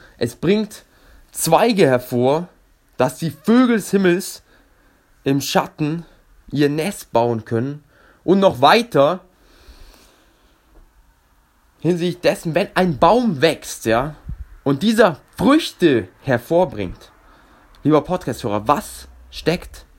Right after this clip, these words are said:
in den Früchten? In Früchten steckt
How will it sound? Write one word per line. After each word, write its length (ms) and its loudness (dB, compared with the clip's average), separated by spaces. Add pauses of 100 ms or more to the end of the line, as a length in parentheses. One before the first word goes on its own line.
(160)
in 220 -2
den 220 -4 (360)
Früchten? 640 -4 (1900)
In 160 -2
Früchten 720 -4 (240)
steckt 600 -8